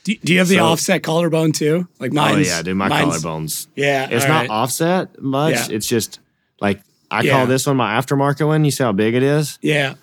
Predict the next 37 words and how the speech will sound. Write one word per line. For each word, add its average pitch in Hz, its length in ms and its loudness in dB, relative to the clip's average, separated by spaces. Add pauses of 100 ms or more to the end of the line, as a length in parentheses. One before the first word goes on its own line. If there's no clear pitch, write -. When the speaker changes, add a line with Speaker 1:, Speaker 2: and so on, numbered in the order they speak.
(140)
Speaker 2:
This 107 140 -4
is - 40 -6
my 107 220 0
O 113 140 2
E 110 120 0
M 127 160 0
one. 139 180 2
Speaker 1:
That's 135 260 -6
a - 20 -8
stock 135 380 -2
one. 120 340 -4
Yeah, 127 220 -2
Speaker 2:
Yeah, 98 100 0
Speaker 1:
I 95 60 0
Speaker 2:
that's 113 120 0
the 143 80 -2
Speaker 1:
see 123 60 0
it. - 20 -2
Speaker 2:
stock 110 260 -2
one. 90 100 -6
Like, 90 160 -6
I 98 80 -4
can 95 100 0
get 101 160 0
my 101 120 -4
fin-, 104 300 -4
my 98 140 -4
hand 101 180 0
around 101 280 0
it. 110 180 -2 (420)
This 110 220 -2
one, 117 120 0
I, 101 100 0
like, 87 240 -2 (840)
Speaker 1:
Nah. 120 180 -2
Speaker 2:
I - 20 -2
can't. 101 460 -2